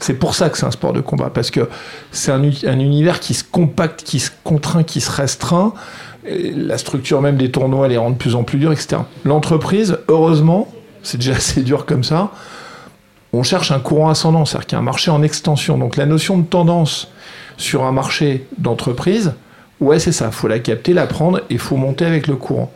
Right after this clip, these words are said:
Au poker, euh, quand je vous entends parler de tendance, moi, la seule envie que ça me donne, c'est de faire déjouer par rapport à la notion de tendance. Elle a une valeur très relative, puisque si tout le monde se met à jouer pareil, donc les gens deviennent lisibles.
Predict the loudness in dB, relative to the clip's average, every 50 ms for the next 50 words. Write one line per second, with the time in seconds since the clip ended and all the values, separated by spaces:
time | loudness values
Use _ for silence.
0 | -16 -20 -20 -20 -20 -20 -18 -8 -6 -6 -2 -2 -2 -2 0 0 2 2 2 2
1 | 0 -2 -6 -10 -10 -10 -8 -6 -8 -8 -6 -4 -2 0 0 2 2 2 0 0
2 | 2 2 2 2 2 0 0 0 0 0 -2 -2 0 0 2 2 2 2 0 0
3 | 0 0 0 -2 0 2 2 4 4 4 2 2 0 -2 0 0 2 2 2 2
4 | 0 0 0 -2 -2 -2 -4 -4 -2 -4 -4 -2 0 0 2 2 2 4 4 2
5 | 2 2 0 -4 -10 -18 -20 -20 -20 -20 -20 -6 -4 -2 0 0 0 0 0 0
6 | 0 0 0 0 0 0 2 4 4 4 2 2 2 2 2 2 2 2 2 2
7 | 2 2 0 -2 -4 -8 -14 -18 -20 -20 -20 -20 -20 -20 -20 -20 -20 -20 -20 -20
8 | _ -4 -2 0 2 2 2 2 2 2 2 0 0 -2 -2 0 0 2 2 4
9 | 4 2 2 0 0 -2 0 0 -2 -2 -4 -4 -4 -2 -2 -2 -2 -2 -2 -2
10 | 0 2 2 4 4 2 2 2 2 2 2 2 2 2 2 2 2 2 2 2
11 | 0 2 2 2 2 2 2 0 -2 -2 0 0 2 2 4 4 4 2 2 2
12 | 2 2 4 4 4 2 2 2 0 -4